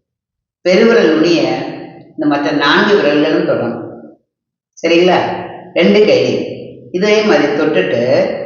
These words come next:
இப்போ உயிர் நாடியாகிய உங்க தொப்புள்ங்கிறது வந்து சும்மா சாதாரண விஷயம் கிடையாது, உயிர் நாடி. இப்ப இந்த கையை எடுக்குது, இங்க தொப்புள் வச்சுட்டு, இந்த லெஃப்ட் சைடு,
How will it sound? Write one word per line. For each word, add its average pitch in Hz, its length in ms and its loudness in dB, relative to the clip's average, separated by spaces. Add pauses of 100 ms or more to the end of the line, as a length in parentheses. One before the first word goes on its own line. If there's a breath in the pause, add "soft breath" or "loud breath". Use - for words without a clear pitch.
(320)
இப்போ 196 640 0
உயிர் 226 300 2
நாடியாகிய 185 600 2
உங்க 156 360 2
தொப்புள்ங்கிறது 190 720 -2
வந்து 151 260 -2
சும்மா 160 200 -2
சாதாரண 165 480 2
விஷயம் 139 280 -4
கிடையாது, 123 280 -4
உயிர் 214 220 -2
நாடி. - 260 -4 (440)
இப்ப 175 180 -2
இந்த 175 220 2
கையை 196 300 2
எடுக்குது, 139 420 -2
இங்க 143 220 -4
தொப்புள் 165 340 -4
வச்சுட்டு, 139 460 -6 (420)
இந்த 139 420 2
லெஃப்ட் 151 280 0
சைடு, - 340 -6